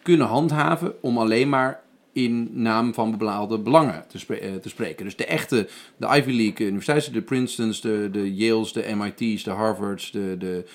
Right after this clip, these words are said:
Stanfords van deze wereld, die hebben heel veel financiering vanuit private bronnen, maar kunnen het zich niet permitteren om werkelijk, eh, slecht onderzoek te doen, omdat dat de concurrentiepositie ten opzichte van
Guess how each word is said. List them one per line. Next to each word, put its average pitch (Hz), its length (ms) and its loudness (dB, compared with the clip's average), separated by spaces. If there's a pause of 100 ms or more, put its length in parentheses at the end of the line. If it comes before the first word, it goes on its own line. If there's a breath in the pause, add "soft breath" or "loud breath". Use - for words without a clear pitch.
(120 loud breath)
Stanfords 156 380 0
van 160 100 0
deze 143 180 2
wereld, 127 360 2 (300 loud breath)
die 120 380 0 (760)
hebben 117 280 0
heel 160 260 10
veel 113 440 4
financiering 120 680 0
vanuit 123 340 -2
private 104 600 -2
bronnen, 127 360 0 (420 loud breath)
maar 120 420 -2 (140)
kunnen 160 240 4
het 120 120 0
zich - 160 -2
niet 196 220 0
permitteren 147 600 0
om 113 200 -2
werkelijk, 117 720 0
eh, 113 260 -6
slecht - 540 0
onderzoek 175 460 2
te - 80 0
doen, 190 300 2 (340 loud breath)
omdat 120 280 0
dat 120 260 0
de 139 80 -10
concurrentiepositie 131 1040 -2
ten 131 160 0
opzichte - 460 0
van 131 300 0